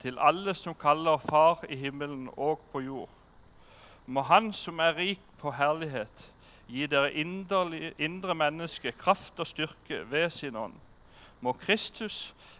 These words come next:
ved tro, ved tro bo i deres hjerte, og dere stå rotfestet og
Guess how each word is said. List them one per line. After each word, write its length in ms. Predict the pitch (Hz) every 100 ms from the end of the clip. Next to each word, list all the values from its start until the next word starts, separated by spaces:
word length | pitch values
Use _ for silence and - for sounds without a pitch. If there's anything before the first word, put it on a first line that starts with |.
| -
ved 120 | 120
tro, 420 | - - 160 190 - - - -
ved 240 | 143 175
tro 400 | - - 196 127 123
bo 260 | 180 214
i 120 | - 160
deres 380 | 165 170 165
hjerte, 420 | 151 151 - - 123 - - _ - - - _
og 160 | 131 127
dere 300 | 147 175 175
stå 380 | - - 165 143
rotfestet 800 | 131 180 190 - 196 - 180
og 100 | 180